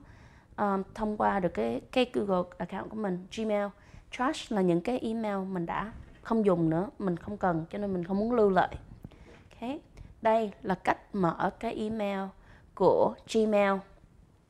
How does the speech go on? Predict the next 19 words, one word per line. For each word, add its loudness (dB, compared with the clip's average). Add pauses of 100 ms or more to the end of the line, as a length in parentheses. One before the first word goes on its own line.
(1160)
Thì 6 (240)
Hotmail 6
account 2
đó 8 (240)
là 4
của -2
Microsoft. 2 (800)
Thì -2
mình 2
có 0
thể 0
dùng 2 (760)
internet. -2 (160)
Internet -2
á, 0 (220)
thì -2
nó 2
sẽ -2
đem 2